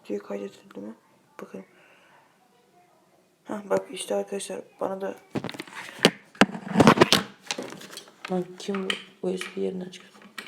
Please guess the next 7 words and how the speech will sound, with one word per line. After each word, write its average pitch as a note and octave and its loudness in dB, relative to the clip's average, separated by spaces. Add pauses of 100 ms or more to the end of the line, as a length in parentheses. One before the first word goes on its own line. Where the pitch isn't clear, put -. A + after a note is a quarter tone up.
(1500)
Tamam, F3 0
oluyor. E3 0 (840)
Bana G3 -10
bu F#3+ -6
arada F#3+ -6
bildiren F#3 -6
arkadaşımız F#3 -8